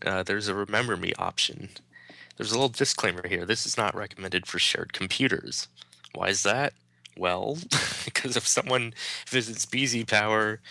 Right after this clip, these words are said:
if someone else visits B Z Power on the same computer, then they'll have access to your account 'cause it'll be signed in.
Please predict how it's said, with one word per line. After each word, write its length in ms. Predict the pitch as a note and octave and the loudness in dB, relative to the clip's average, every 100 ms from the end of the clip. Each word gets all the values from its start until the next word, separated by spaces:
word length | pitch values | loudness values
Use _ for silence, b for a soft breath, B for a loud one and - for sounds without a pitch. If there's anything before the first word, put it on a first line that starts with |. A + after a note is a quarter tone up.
| B B B B B - _ _ _ | B B B B B -20 _ _ _
if 140 | A2 - | 0 2
someone 260 | B2 A2 | 2 4
else 200 | A2 A#2+ | 4 2
visits 340 | A2+ G2+ F2+ - | -2 -4 -4 0
B 160 | G#2 | 2
Z 140 | F#2+ F#2+ | 2 2
Power 380 | F#2+ F2 F#2+ F#2 | 4 4 4 2
on 180 | F#2 F#2 | 2 0
the 60 | |
same 240 | G2 F#2+ F#2 | 0 0 -2
computer, 460 | F#2+ F#2 A#2+ G2+ F2+ | -2 2 4 2 2
then 200 | F2+ F#2 | 0 0
they'll 140 | F#2 | -2
have 160 | F2+ F2 | -4 -4
access 420 | F2 - - - | -4 -4 -4 -4
to 100 | - | -4
your 100 | - | -6
account 300 | - C#3+ A#2 | -2 -2 -2
'cause 140 | - - | -4 -6
it'll 140 | - | -6
be 120 | - | -4
signed 320 | E2+ - - C3+ | -2 -2 0 -2
in. 200 | - | -2